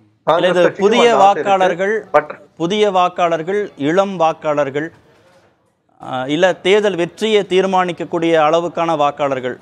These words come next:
Speaker 1: ஆ, அவங்க தான் தீர்மானிக்கிறாங்க அப்படின்ற புள்ளியில இருந்து இதை நீங்க பாக்குறீங்களா? இல்ல திரு நேரு
Speaker 2: இல்ல,
Speaker 1: பாக்குறாரா?
Speaker 2: ஒரு கட்சியை வளர்ப்பதற்கு, கட்சியினுடைய வாக்கு வங்கியை அதிகப்படுத்துவதற்கு இளைஞர்கள் பட்டாளம் முக்கியம்.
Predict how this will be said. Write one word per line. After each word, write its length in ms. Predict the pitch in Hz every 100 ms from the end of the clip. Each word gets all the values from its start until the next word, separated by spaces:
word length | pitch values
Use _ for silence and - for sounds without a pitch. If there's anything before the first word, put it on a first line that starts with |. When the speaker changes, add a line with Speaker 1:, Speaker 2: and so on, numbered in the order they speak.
| - - _ _
Speaker 1:
ஆ, 80 | 95 131
அவங்க 280 | 135 175 180
தான் 240 | 180 196 175 151 131 113 104 107 -
தீர்மானிக்கிறாங்க 680 | 170 180 175 143 143 135 131 110 -
அப்படின்ற 400 | 117 135 175 - -
புள்ளியில 280 | 165 170 170
இருந்து 180 | 180
இதை 120 | 170 147
நீங்க 180 | 127 117
பாக்குறீங்களா? 480 | 113 104 95 98 104 - _ _ 143
இல்ல 60 |
திரு 160 | 139 156
நேரு 220 | 147 156
Speaker 2:
இல்ல, 60 | 139
Speaker 1:
பாக்குறாரா? 320 | 123 247 214
Speaker 2:
ஒரு 180 | 202 269 -
கட்சியை 480 | 196 202 - 277 247
வளர்ப்பதற்கு, 720 | 185 202 247 240 208 170 - 233
கட்சியினுடைய 480 | 196 175 254 247 208 165
வாக்கு 380 | 170 240 240 240
வங்கியை 260 | 208 190
அதிகப்படுத்துவதற்கு 880 | 170 220 247 196 185 185 175 180 185
இளைஞர்கள் 520 | 185 208 208 185 175 160
பட்டாளம் 360 | 170 175 170 156
முக்கியம். 340 | 156 170 -